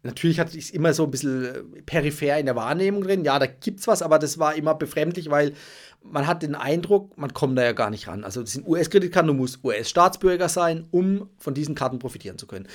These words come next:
Ja, ich wusste durch die ganzen amerikanischen Travel-Influencer oder Kreditkarten-Influencer, die natürlich immer laufend über U-S-Kreditkarten berichten, über die hohen Willkommensboni und viele andere Vorteile.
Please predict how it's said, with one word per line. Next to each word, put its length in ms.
Ja, 320
ich 180
wusste 440
durch 120
die 100
ganzen 360
amerikanischen 720
Travel-Influencer 800
oder 100
Kreditkarten-Influencer, 1120
die 80
natürlich 380
immer 260
laufend 520
über 460
U-S-Kreditkarten 1000
berichten, 560
über 220
die 180
hohen 220
Willkommensboni 1080
und 140
viele 360
andere 220
Vorteile. 680